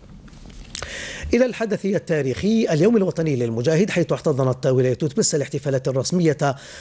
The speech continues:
والتي أشرف عليها وزير المجاهدين الطيب زيتوني بحضور السلطات المدنية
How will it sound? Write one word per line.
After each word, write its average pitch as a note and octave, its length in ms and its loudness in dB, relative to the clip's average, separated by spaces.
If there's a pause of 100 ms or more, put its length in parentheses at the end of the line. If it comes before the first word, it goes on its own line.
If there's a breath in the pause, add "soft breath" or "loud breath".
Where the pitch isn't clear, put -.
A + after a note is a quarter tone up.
(140 loud breath)
والتي F#3+ 340 2
أشرف G#3+ 260 0
عليها F#3 300 2
وزير F#3 340 2
المجاهدين C#3 520 2
الطيب B2+ 420 0
زيتوني E3 480 2
بحضور C#3 360 2
السلطات C#3+ 580 0
المدنية C3 680 2